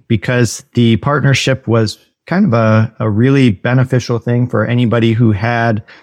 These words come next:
stays, especially at, in Las Vegas, where you could book really inexpensive nights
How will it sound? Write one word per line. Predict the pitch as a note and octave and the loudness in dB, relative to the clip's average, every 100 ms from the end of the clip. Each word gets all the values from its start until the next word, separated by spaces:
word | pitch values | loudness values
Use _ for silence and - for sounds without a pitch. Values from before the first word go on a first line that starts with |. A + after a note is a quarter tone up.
| _ - | _ -20
stays, | - B2 A#2 B2 B2+ B2 - C3 | -8 -2 2 4 2 0 -6 -6
especially | A2 - C3 C3 C3 B2 B2 - | -6 -4 -6 -2 0 2 0 -2
at, | A#2 A#2 - B2 | -4 -4 -8 -10
in | A2+ | -4
Las | A2 A#2 - | -2 -2 -2
Vegas, | A#2 A2+ A#2 - - | -2 0 -2 -4 -4
where | A2 A2 | -2 0
you | G#2+ | -2
could | - A2+ G#2 G#2+ _ _ _ _ - | -2 -2 -4 -8 _ _ _ _ -4
book | C3+ - - _ - | -4 -4 -16 _ -2
really | A#2 C#3+ D#3 C#3 - | 2 4 4 2 0
inexpensive | C3+ C3 - - B2+ B2 B2 B2 A#2 A2 - _ _ _ _ _ _ - | 0 0 -2 -6 0 0 2 0 2 0 -4 _ _ _ _ _ _ -4
nights | A2+ B2 C3+ - - | -2 0 -2 -4 -12